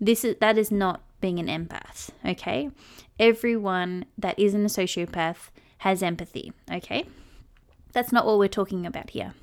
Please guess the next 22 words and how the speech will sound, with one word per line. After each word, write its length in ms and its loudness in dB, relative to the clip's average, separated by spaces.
This 380 2
is 460 -6
when 560 -6
you 120 0
walk 300 2
into 280 2
a 100 0
room 400 -2
and 360 2
you 100 -2
can 160 -2
feel 220 0
the 100 -6
tension 400 -6
in 100 -6
the 140 -8
air 160 -2
because 600 -8
the 100 -4
couple 560 -4
has 240 -6
just 420 -8